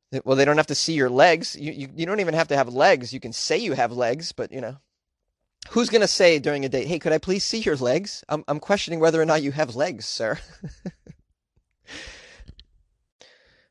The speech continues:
The article says, "Clearly coronavirus has changed our online dating habits for the time being, but will it distort our expectations of reality when it comes to beauty standards, when fake boobs and abs are deemed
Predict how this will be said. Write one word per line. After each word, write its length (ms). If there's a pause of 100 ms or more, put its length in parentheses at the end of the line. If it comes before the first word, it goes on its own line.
(100)
The 100
article 340
says, 320
"Clearly 600
coronavirus 720
has 140
changed 420
our 160
online 400
dating 300
habits 540
for 120
the 100
time 240
being, 340
but 120
will 180
it 140 (280)
distort 540
our 180
expectations 680
of 140
reality 560
when 160
it 100
comes 260
to 60
beauty 320
standards, 640
when 200
fake 340
boobs 300
and 140
abs 340
are 80
deemed 460